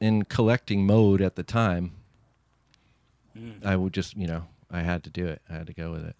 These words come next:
Speaker 2: All right. Now, uh,
Speaker 1: And I had to have a Samuel L. Jackson figure. It was like, you know.
Speaker 2: Do I see? Oh, there he is right there.
Speaker 1: Yeah.
Speaker 2: Yeah. And, um, so you're a fan of the, of the new movies. Um, are you excited for Solo?
Speaker 1: Mm.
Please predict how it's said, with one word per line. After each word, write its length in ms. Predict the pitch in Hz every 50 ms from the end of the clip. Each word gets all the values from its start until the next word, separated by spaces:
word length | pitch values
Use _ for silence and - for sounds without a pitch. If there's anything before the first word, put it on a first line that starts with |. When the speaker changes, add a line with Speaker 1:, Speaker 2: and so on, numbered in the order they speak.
| - - 120
Speaker 2:
All 60 | 147
right. 240 | 156 135 135 139 -
Now, 380 | - 123 117 117 113 113 113 117
uh, 200 | 113 110 110 110
Speaker 1:
And 80 | 113
I 60 | 120
had 220 | 113 139 143 143 117
to 80 | 113 95
have 220 | 101 98 90 80
a 60 | 82
Samuel 440 | - - 110 95 95 98 92 87 85
L. 140 | 87 82 80
Jackson 640 | 76 - 95 92 98 104 - - - 87 82 78 - - _ _ _ _
figure. 480 | _ _ - 95 90 80 87 87 90 95
It 60 | 90
was 120 | 92 82
like, 160 | 90 87 87 - - -
you 100 | 101 101
know. 100 | 92 139
Speaker 2:
Do 60 | 151
I 80 | 170 -
see? 320 | - - - 214 190 220
Oh, 220 | - 139 135 143 135
there 80 | 160 190
he 60 | 170
is 100 | 139 - -
right 100 | - 156
there. 200 | - - - - - -
Speaker 1:
Yeah. 340 | 107 110 107 87 78 80 -
Speaker 2:
Yeah. 140 | 131 135 - - _ - - - - - - - - -
And, 400 | - 156 139 139 143 131 135 135
um, 520 | 139 131 127 127 123 120 117 113 113 117 - _ _ _ _ _ _ _ - - - - - - _ _ _ _ _ _ _ - - -
so 120 | - -
you're 180 | 113 104 104 98
a 40 | 95
fan 260 | - - 123 131 139
of 100 | 143 143
the, 100 | 143 143 139 131 - - - -
of 80 | 120
the 60 | 123
new 160 | 123 123 120 113
movies. 380 | 110 107 104 107 107 110 - -
Um, 320 | - 131 131 123 117 107 120
are 80 | 131 127
you 180 | 127 135 139 135
excited 640 | - - - - - - 131 117 117 117 113 107 101
for 280 | - - - - - -
Solo? 580 | - - - - - 135 143 151 - - - - - - -
Speaker 1:
Mm. 840 | 127 143 151 160 160 156 151 143 139 127 110 98 90 87 85 78 76